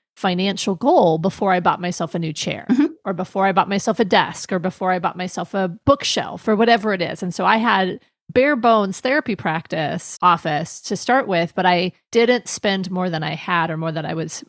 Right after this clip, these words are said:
Speaker 1: bringing in.
Speaker 2: Yep. And I look at people's numbers all the time. I can tell you there are people who start their therapy practice with two hundred dollars, and there are people who start their therapy s-, practice spending twenty thousand dollars before they even see a client.
Speaker 1: Yeah.
Speaker 2: And that's a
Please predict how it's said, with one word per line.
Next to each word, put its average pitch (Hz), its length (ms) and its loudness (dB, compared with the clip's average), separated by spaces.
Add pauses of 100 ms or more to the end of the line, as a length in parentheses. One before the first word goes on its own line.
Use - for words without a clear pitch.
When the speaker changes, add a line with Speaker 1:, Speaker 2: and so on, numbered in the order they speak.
Speaker 1:
bringing 165 340 -2
in. 160 300 -10 (920)
Speaker 2:
Yep. 226 160 -6 (100)
And 226 220 2
I 240 160 2
look 277 160 0
at - 80 -4
people's 208 320 -2
numbers 180 340 0
all 196 140 2
the 180 100 0
time. - 340 -4 (300)
I 214 100 2
can 247 160 2
tell 262 240 2
you 185 120 0
there 151 180 0
are 185 40 -4
people 233 300 0
who 247 120 0
start 208 320 0
their 269 80 0
therapy 220 340 0
practice 190 420 -4
with 180 180 -4
two - 180 2
hundred 185 320 0
dollars, 156 460 -6 (240)
and 226 160 4
there 214 100 4
are 208 100 2
people 262 300 2
who 277 100 4
start 226 280 0
their 233 100 0
therapy 208 340 -2
s-, - 140 -4 (260)
practice 208 360 -2
spending 202 560 2
twenty 330 400 2
thousand - 320 -2
dollars 190 260 -2
before 202 260 -4
they 196 100 0
even 190 200 0
see 185 160 -2
a 180 40 -2
client. - 380 -6 (180)
Speaker 1:
Yeah. 156 220 -4
Speaker 2:
And 214 160 2
that's 247 180 -2
a 170 160 -4